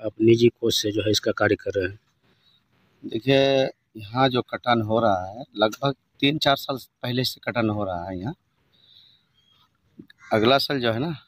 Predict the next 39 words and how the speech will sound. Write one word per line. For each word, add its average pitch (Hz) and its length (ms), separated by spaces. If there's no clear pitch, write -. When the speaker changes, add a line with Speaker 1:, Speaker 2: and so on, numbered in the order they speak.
Speaker 2:
जो 104 60
गुज़िश्ता 113 360
साल 101 220
गया 98 240
साल, 131 280
हम 202 120
लोग 131 200
यहाँ 110 140
कुछ - 160
काम 113 320
किए 117 220
थे, - 160
फ्लड 110 220
फाइटिंग 110 320
के 113 80
दौरान 113 280
यहाँ 107 140
कुछ 104 140
बोरी 107 300
का 113 100
काम 104 240
हुआ 101 180
था, - 200
लेकिन 113 280
वो 123 100
नीचे 131 320
ही 143 120
रह 123 140
गया 90 200
है। 78 100
और 113 120
अभी 135 320
जो 147 100
चार 147 240
दिन 160 160
से 156 140
जो 143 120
है 139 80
ना, 180 240